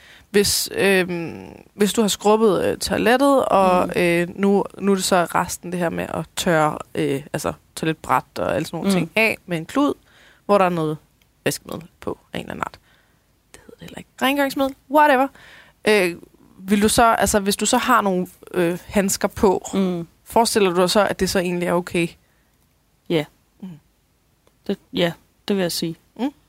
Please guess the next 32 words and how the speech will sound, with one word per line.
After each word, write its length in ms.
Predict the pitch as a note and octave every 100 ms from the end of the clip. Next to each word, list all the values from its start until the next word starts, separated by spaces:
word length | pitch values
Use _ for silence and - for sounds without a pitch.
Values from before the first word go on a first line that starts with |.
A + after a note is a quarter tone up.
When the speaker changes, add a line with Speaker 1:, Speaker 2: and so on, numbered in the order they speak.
| _ _ _ _ _ _ _ -
Speaker 2:
Det, 360 | F#3+ F3 E3 F3
ja, 200 | F3 E3+
det, 300 | F3+ E3+ F3
vi, 400 | F#3 F3+ E3+ -
jeg 80 | F3
ved 100 | F3
ikke 100 | -
hvorfor, 320 | D#3+ - E3
men 200 | F#3+ F3
vi 60 | F3+
har 260 | G3 G3 -
bare 240 | E3 D3+
ikke, 180 | D#3+ - - -
vi 180 | - F#3
har 120 | F3+
aldrig 200 | D#3+ F3
brugt 340 | - E3 - -
gummihandsker 540 | E3+ E3+ F3 D#3+ -
til 160 | - E3
noget, 280 | D#3 D#3 -
og 200 | - -
det, 140 | F3 F3 E3
øh, 240 | D#3+ D#3+ - _ _ -
så 140 | -
vi 100 | F3
har 160 | E3+ E3
dem 120 | -
ikke 120 | D3+
bare 280 | E3 D#3+ D#3+
liggende. 320 | E3+ - E3+ - -
Speaker 1:
Nej. 160 | A3 - -
Speaker 2:
Øh, 540 | F3 E3 D#3+ D#3 D3+